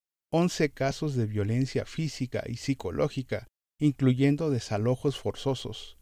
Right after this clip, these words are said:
tres homicidios de personas defensoras entre octubre del dos mil veintidós y julio del dos mil veintitrés, dos casos de difamación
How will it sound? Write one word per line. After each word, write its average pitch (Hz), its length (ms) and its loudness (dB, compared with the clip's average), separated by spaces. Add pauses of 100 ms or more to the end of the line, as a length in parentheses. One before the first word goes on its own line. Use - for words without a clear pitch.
(520)
tres 170 400 6
homicidios 156 720 2
de 123 100 2
personas 113 600 0
defensoras 156 880 0
entre 127 300 4
octubre 135 640 0
del 117 140 2
dos 110 220 -2
mil 160 140 0
veintidós 147 640 0 (280)
y 117 100 -4
julio 170 460 0
del 110 180 2
dos 110 200 2
mil 123 160 6
veintitrés, - 760 0 (440)
dos 190 260 2
casos 165 380 -2
de 123 140 2
difamación 117 800 4